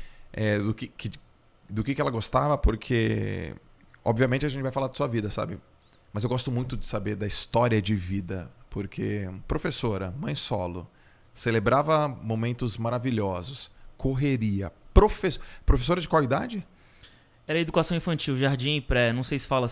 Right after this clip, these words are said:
Speaker 2: isso ainda hoje, né? Porque toda hora muda o nome, né?
Speaker 1: Eu também não sei. Alguém me, alguém me lembra aí. Mas é que tem que se virar, tem que ser, tem que ser criativa, tem que ser, é, capacidade de improvisação muito grande, né? Porque a criançada
Speaker 2: É,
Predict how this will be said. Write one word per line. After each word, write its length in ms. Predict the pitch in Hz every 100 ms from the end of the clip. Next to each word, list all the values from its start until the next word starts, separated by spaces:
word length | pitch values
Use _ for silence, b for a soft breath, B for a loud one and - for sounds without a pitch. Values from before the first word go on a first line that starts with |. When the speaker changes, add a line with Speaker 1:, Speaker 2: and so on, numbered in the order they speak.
| -
Speaker 2:
isso 240 | 123 113 113
ainda 240 | 110 107
hoje, 180 | 107 107
né? 80 | 107
Porque 200 | - 120
toda 180 | 151
hora 180 | 156 147
muda 220 | 139 139
o 80 | 135
nome, 240 | 131 123 123
né? 80 |
Speaker 1:
Eu 60 | 120
também 200 | 147 196
não 120 | 254
sei. 260 | - 135 127
Alguém 240 | 120 143
me, 260 | 175 165 131
alguém 220 | 135 147
me 240 | 170 170
lembra 380 | 151 139 151 160
aí. 160 | 143 120
Mas 240 | 151 -
é 320 | - 370 359
que 300 | 370 - 311
tem 200 | 294 -
que 140 | 294 -
se 200 | - 202
virar, 440 | 175 160 147 147
tem 160 | - 151
que 100 | -
ser, 800 | - 147 147 135 135 127 123 - -
tem 100 | 135
que 160 | - -
ser 140 | -
criativa, 760 | - - 120 - 139 135 107 101
tem 180 | -
que 120 | 107 -
ser, 680 | - 123 120 113 107 104 - b b b b
é, 500 | - 113 107 98 98
capacidade 520 | 123 131 113 120 110
de 60 | 123
improvisação 720 | 123 127 117 110 107 - 127
muito 240 | 123 120 120
grande, 500 | 104 123 131 127 104
né? 60 |
Porque 140 | - 120
a 40 |
criançada 720 | - 143 120 127 135 170 - 180
Speaker 2:
É, 240 | 156 127